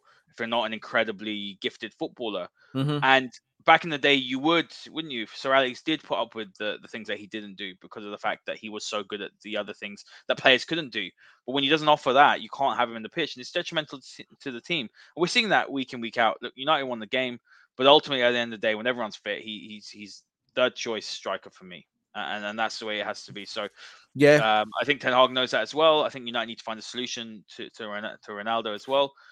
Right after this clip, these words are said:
Speaker 1: But ultimately, he has to understand. I think <laughs> it's very funny 'cause obviously he blanked Gary Neville now, didn't he? This is just a child. It's just, you know, this is, this is my favorite player growing up,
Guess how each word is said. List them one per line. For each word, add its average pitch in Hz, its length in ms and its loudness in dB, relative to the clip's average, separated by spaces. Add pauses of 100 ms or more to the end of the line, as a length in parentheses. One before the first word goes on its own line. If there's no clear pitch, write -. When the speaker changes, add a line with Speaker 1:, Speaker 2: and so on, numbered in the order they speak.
(300)
Speaker 1:
But 139 80 0
ultimately, 147 540 2
he 127 80 0
has 160 200 6
to 147 80 0
understand. 127 680 -2
I 123 140 -2
think 190 240 -6
<laughs> - 160 -16
it's - 160 -10
very 147 200 0
funny 127 280 -2
'cause 117 100 -12
obviously 117 240 -8
he 107 140 -14
blanked 117 340 -4
Gary 110 200 0
Neville 110 260 -6
now, 98 160 -8
didn't 107 200 -12
he? 101 120 -12 (260)
This 294 80 -12
is 311 60 -16
just - 180 -4
a 104 60 -8
child. 98 460 -2
It's - 120 -16
just, - 260 -14
you 131 80 -18
know, 107 220 -8
this 175 140 -6
is, 185 160 -4
this 185 140 -6
is 175 80 -6
my 147 120 4
favorite 143 360 6
player 131 220 6
growing 117 260 0
up, 110 160 0